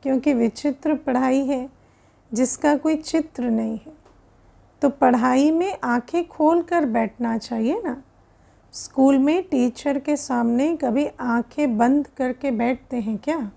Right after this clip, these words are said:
भक्ति मार्ग में हिरे हुए हैं। अब भक्ति मार्ग में तो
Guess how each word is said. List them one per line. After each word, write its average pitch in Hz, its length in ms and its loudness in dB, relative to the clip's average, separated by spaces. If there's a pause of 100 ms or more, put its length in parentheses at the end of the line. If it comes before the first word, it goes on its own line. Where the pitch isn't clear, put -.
(920)
भक्ति 240 400 2
मार्ग 320 380 4
में 339 240 2
हिरे 294 320 2
हुए 294 220 -2
हैं। 294 200 -4
अब 220 180 -2
भक्ति 233 340 -2
मार्ग 277 300 0
में 285 220 0
तो 349 200 -2